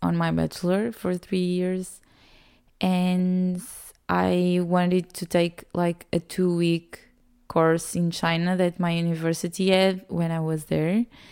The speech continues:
But then again, fucking covid happened, so I couldn't apply for that course because China closed her borders. Of course, <laughs> like, every country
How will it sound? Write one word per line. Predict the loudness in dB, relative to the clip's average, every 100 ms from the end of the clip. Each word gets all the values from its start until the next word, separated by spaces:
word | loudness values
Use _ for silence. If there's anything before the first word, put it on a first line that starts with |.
| -20 -4 0
But | 4
then | 6 6 4
again, | 2 2 4 2 0 -6 _ _ _ _
fucking | -2 2 4 4 2
covid | 4 4 4 0 0
happened, | -2 -2 -6 -6 -8
so | -4 -2 -2 -4
I | -4 -6
couldn't | -2 0 0 0 -2 -6 -8
apply | -6 -4 -2 0 0 -2
for | -6 -4 -2 0
that | -4 -6
course | 0 2 2 -2 -6
because | -6 -4 -4 -2 -2 -4 -14 -20 -20 -20 -20 -20 _
China | 2 4 6 4 4 0 -6 _ _ _ _ _ _ _ _ -8
closed | 2 4 4 0 -8 -18 -6
her | -2 0
borders. | 2 2 4 4 4 4 -2 -8 -8
Of | -8 -2
course, | -4 -4 -6 -4
<laughs> | -4 -6
like, | -4 2
every | 4 4
country | 0 0 0 -2 -4 -4